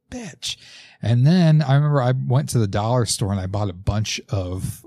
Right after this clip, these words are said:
little rug carpet things, and I put 'em down his hallway because I didn't want people to track blood anywhere. Well, somebody stepped in blood and stepped <laughs> off of one of the,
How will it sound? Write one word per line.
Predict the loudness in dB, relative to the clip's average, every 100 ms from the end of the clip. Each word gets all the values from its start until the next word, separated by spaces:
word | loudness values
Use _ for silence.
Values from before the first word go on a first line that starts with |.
| -6
little | 0 2 2 -2 -6 -12 _ _ -8
rug | -2 0 -2 -4
carpet | -4 -2 -2 0
things, | 0 2 4 2 -2 -14 -20 _ _
and | -2
I | 0
put | 0
'em | 2
down | 2 2
his | 2
hallway | 0 -4 -4 -4 -4 -6 _ _ _
because | -6 -2
I | -2
didn't | -2 -6
want | -8 -8
people | -8 -8
to | -8
track | -6 -6 -8
blood | -10 -4 -2 0 -2
anywhere. | -4 -6 -8 -10 -8 -8 -10 _ _ _ -10
Well, | -8 -6
somebody | -2 2 2 2 2 2 4 4 2
stepped | 0 0 -2 2
in | 0 2
blood | 2 4 4 4 2
and | 2 0 0
stepped | 0 0 0 2
<laughs> | 0 2
off | 2 2
of | 2 2
one | 2 2
of | 2
the, | -2